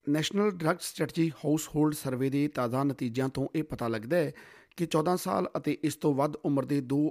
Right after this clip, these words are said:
ਆਸਟ੍ਰੇਲੀਅਨਾਂ ਵਿੱਚੋਂ ਲਗਭਗ ਇੱਕ ਨੇ ਆਪਣੇ ਜੀਵਨ ਕਾਲ ਵਿੱਚ ਕਿਸੇ ਸਮੇਂ ਇੱਕ ਗੈਰ ਕਾਨੂੰਨੀ ਦਵਾਈ ਦੀ ਵਰਤੋਂ ਕੀਤੀ ਸੀ,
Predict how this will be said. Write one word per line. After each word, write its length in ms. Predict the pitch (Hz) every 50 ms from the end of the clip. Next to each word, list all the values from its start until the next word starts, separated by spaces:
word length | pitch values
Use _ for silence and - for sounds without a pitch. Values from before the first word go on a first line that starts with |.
| - -
ਆਸਟ੍ਰੇਲੀਅਨਾਂ 640 | 147 135 - - - 160 151 151 165 175 165 156 135
ਵਿੱਚੋਂ 320 | 127 123 - - 147 147 143
ਲਗਭਗ 460 | 131 123 123 113 - - 143 131 117 -
ਇੱਕ 200 | - 135 - - 147
ਨੇ 220 | 165 175 156 147 - _ _ _ _ _ _ _ -
ਆਪਣੇ 300 | 175 190 - 202 208 202
ਜੀਵਨ 340 | 165 147 160 147 139 143 139
ਕਾਲ 240 | 131 - 135 135 139
ਵਿੱਚ 260 | 139 160 156 156 - 156
ਕਿਸੇ 320 | - - 143 127 - 135
ਸਮੇਂ 420 | 120 - 135 135 139 147 151 160 - -
ਇੱਕ 220 | 170 151 - - 139 127
ਗੈਰ 180 | 131 139 147 147
ਕਾਨੂੰਨੀ 420 | - - 151 143 139 135 139 143
ਦਵਾਈ 380 | 139 120 127 117 120 123 143 170
ਦੀ 260 | 170 147 135 127 - - _ -
ਵਰਤੋਂ 240 | 170 170 - - 135 120
ਕੀਤੀ 280 | - 127 120 - 131
ਸੀ, 280 | 120 - 214 196 170